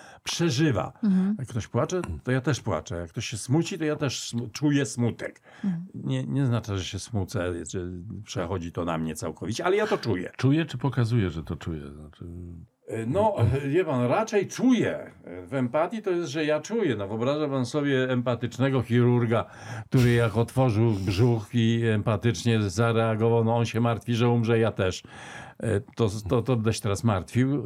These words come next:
Speaker 1: No, on musi proco-, po prostu pracować wedle,
Speaker 3: Mhm.
Speaker 1: e, zasad, e, zadaniowo-, zadaniowego podejścia
Speaker 2: Mhm.
Speaker 1: i w wielu sytuacjach to zadaniowe podejście, e, jest związane z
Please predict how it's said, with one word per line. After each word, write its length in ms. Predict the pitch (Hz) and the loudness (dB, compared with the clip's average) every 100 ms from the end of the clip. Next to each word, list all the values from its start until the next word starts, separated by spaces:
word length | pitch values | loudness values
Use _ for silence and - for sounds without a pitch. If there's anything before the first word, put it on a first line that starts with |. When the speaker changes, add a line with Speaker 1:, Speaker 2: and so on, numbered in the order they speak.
| 110 | -2
Speaker 1:
No, 180 | 131 131 | 0 2
on 80 | 131 | 2
musi 240 | 226 220 | 2 0
proco-, 480 | 143 135 117 120 131 | -4 -4 0 0 -2
po 60 | 120 | -4
prostu 320 | 120 107 113 - 95 | -4 -4 -6 -8 -2
pracować 500 | 123 120 127 135 110 | -2 0 -2 0 0
wedle, 380 | 120 117 131 123 - - | 0 2 2 0 -8 -4
Speaker 3:
Mhm. 260 | 95 92 95 | -2 0 0
Speaker 1:
e, 340 | 104 107 107 | 0 -2 -2
zasad, 560 | 95 127 120 131 123 - | -2 -2 -2 -2 -4 -4
e, 40 | 107 98 104 | -2 -2 -2
zadaniowo-, 840 | 85 123 131 127 131 107 117 107 | -2 0 4 4 4 4 4 2
zadaniowego 760 | 110 101 120 123 123 107 104 87 | 2 2 4 4 4 4 2 0
podejścia 580 | - 82 78 180 165 87 | 0 0 2 2 2 0
Speaker 2:
Mhm. 140 | - | -2
Speaker 1:
i 80 | 92 - - - - - | -6 -10 -20 -20 -20 -8
w 120 | 98 | -4
wielu 260 | 95 143 143 | -2 -2 -2
sytuacjach 680 | - 107 98 104 107 123 120 | -6 -10 -8 -6 -6 -6 -8
to 180 | - 104 | -10 -8
zadaniowe 600 | - 110 107 107 160 123 | -6 -4 -2 -2 -2 -4
podejście, 680 | 98 92 101 104 - 110 107 _ _ _ _ - | -6 -6 -6 -6 -8 -10 -10 _ _ _ _ -12
e, 60 | 85 90 | -8 -6
jest 480 | 95 95 120 - - | -4 0 -2 -2 -12
związane 800 | 90 85 90 85 90 92 87 82 | -14 -10 -8 -8 -6 -6 -8 -12
z 400 | - - - | -14 -18 -18